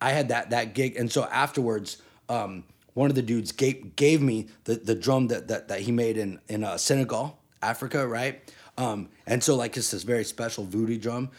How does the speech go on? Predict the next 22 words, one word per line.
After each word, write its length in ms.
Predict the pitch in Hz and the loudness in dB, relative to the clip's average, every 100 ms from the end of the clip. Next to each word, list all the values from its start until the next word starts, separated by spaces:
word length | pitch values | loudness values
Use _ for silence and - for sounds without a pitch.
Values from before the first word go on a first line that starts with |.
| - | -10
So 140 | - | -2
I, 240 | 135 127 147 | 0 0 0
I 100 | 120 | 0
have 300 | 120 127 113 | -2 -2 -2
that, 400 | 127 139 139 - - - - | 0 2 0 -6 -14 -20 -4
and 180 | 123 | 2
then 140 | 139 131 | 4 4
I 140 | 95 | 0
have, 260 | 98 117 98 - | -4 -6 -8 -6
um, 460 | 110 98 95 90 - _ - | -6 -6 -10 -14 -18 _ -8
uh, 320 | - 98 90 82 - _ | -2 -2 -2 -6 -16 _
this 200 | - 110 - | -4 -4 -2
drum 280 | - 120 110 | -2 0 -2
that 100 | 95 | -2
my 120 | 98 | -6
dear 260 | 92 117 107 | -4 -4 -2
friend, 380 | 113 95 90 - _ _ - | -4 -6 -10 -14 _ _ -10
um, 400 | 104 87 80 80 - _ - | -8 -8 -10 -14 -20 _ -12
uh, 240 | 98 85 73 - _ _ _ _ - | -8 -8 -10 -18 _ _ _ _ -6
Patrick 420 | 113 113 92 80 | -4 -4 -8 -8
gave 240 | - 87 82 | -8 -8 -8
me, 260 | 90 90 | -10 -12